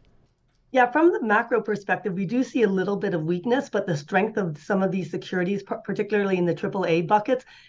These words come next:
it's still very strong. And we have seen valuations cheapen up here. So it's actually can be a bit, a bit of an opportunity to buy in this weakness.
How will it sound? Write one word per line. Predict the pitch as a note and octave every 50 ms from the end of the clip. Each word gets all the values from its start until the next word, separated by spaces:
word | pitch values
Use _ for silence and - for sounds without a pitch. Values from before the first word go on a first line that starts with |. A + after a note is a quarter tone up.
| _ _ -
it's | G#3+ - -
still | - - B3 A3+ G#3
very | F3+ F#3+ G3 F#3+ F3+ F3
strong. | D3 - - - F#3+ F3 E3+ E3+ E3+ D#3+ - - - -
And | G#3+ G3
we | G3 E3
have | E3 A3 A3+ A3
seen | - B3+ A3+ G3 D#3
valuations | F3+ F3 F3+ F3+ F3+ F3 F3 E3+ E3 - F3+ D3+ D3+ -
cheapen | - - G#3 E3+ D3 F3 E3 D#3
up | D#3+ D#3
here. | - G#3 G#3+ A3+ A3+ - - - - -
So | - G#3+
it's | G3 -
actually | A3 A3 A3+ A3 - - G#3+ A3 -
can | - G3 F#3+
be | E3 G3+ G3
a | D#3+
bit, | D3 G3 F#3+ F3+ F#3+ F#3+ - -
a |
bit | D#3+ D3+ G#3 F3+
of | F#3+ E3+
an | F3+ E3+
opportunity | D#3+ E3 E3 G3 - - G3 F#3+ F3 E3 D#3+ E3 D#3
to | D3 - E3
buy | D3+ E3 D#3+ D#3
in | D#3 D#3+ D#3 D3+
this | D#3 D3+ - -
weakness. | F3+ D3+ D3 D3+ D#3+ D3+ D3+ D3 - _